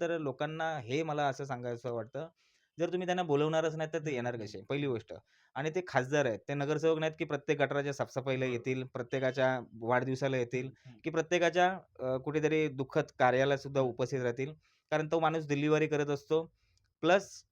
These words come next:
Speaker 1: मीरा भाईंदर शहरातच नाही, त्याला, अ, नवी मुंबईपासून, त्यांना नवी मुंबईपासून हा एवढा पू-, पूर्ण ठाणे हा जो लोकसभा मतदारसंघ आहे, इकडे तिकडे प्रत्येक ठिकाणी त्यांना जावं लागत असेल, त्यामुळे तो प्रत्येक ठिकाणी माणूस उपलब्ध असेल अशातलंच नाही.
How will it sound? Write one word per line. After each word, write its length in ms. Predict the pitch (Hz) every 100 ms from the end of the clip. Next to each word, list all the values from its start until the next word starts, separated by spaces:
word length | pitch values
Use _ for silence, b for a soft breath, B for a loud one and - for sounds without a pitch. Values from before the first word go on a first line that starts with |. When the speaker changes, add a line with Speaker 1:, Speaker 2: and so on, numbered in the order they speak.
| _ _
Speaker 1:
मीरा 260 | - 135 175
भाईंदर 300 | 180 180 190
शहरातच 500 | - 143 147 170 190
नाही, 200 | 180 170
त्याला, 480 | 185 156 170 185 160 - - - -
अ, 400 | 127 123 123 123
नवी 260 | 127 143 160
मुंबईपासून, 720 | 160 156 156 147 135 156 175
त्यांना 360 | 151 127 147
नवी 260 | 170 143 151
मुंबईपासून 640 | 170 170 175 180 165 170
हा 140 | 175 170
एवढा 220 | 170 165
पू-, 240 | 127 156 156
पूर्ण 200 | 170 170
ठाणे 500 | 170 139 139 160 170 135 -
हा 220 | 131 147
जो 180 | 143 156
लोकसभा 380 | 139 - 143 147
मतदारसंघ 560 | 135 135 139 143 139
आहे, 100 | 147
इकडे 220 | 135 139
तिकडे 180 | 147 151
प्रत्येक 420 | 156 143 - 185
ठिकाणी 240 | 180 165 165
त्यांना 180 | 156 139
जावं 260 | 123 120
लागत 240 | 117 113 110
असेल, 240 | 110 139 - _ _ _
त्यामुळे 220 | 143 165 190
तो 60 |
प्रत्येक 400 | 202 143 - 185
ठिकाणी 240 | 170 180 185
माणूस 260 | 180 180
उपलब्ध 440 | 170 147 160 165 165
असेल 240 | 147 151
अशातलंच 420 | 147 143 143 156 143
नाही. 180 | 113